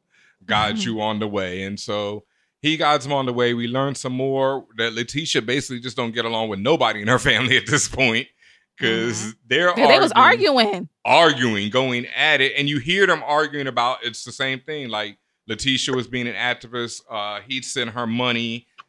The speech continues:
Speaker 1: You know, she's, he's wondering where the money went. She says she had to bail some people out. He's mad about the mom, all that type of stuff.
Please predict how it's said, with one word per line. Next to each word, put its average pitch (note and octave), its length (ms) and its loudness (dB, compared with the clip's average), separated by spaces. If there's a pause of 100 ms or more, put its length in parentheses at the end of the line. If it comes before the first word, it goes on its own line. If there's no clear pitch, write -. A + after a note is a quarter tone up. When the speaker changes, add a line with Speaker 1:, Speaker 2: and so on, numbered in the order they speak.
(120)
Speaker 1:
You A2+ 100 -10
know, A2 340 -4
she's, A#2+ 400 -6 (340)
he's C3+ 280 -2
wondering B2+ 340 -2
where B2 100 -2
the B2 80 -2
money B2 320 -2
went. B2 440 -4
She B2 200 -6
says B2 280 -8
she C3 80 -8
had A#2+ 100 -4
to A2 60 -8
bail A#2+ 240 -4
some B2 160 -16
people A#2 280 -12
out. A#2 360 -6 (320)
He's A#2+ 220 -2
mad B2 280 0
about A#2 240 -4
the A#2 60 -10
mom, A#2 420 -4
all A2 280 -2
that A2 160 -6
type G#2+ 220 -10
of G#2 60 -20
stuff. G2 380 -10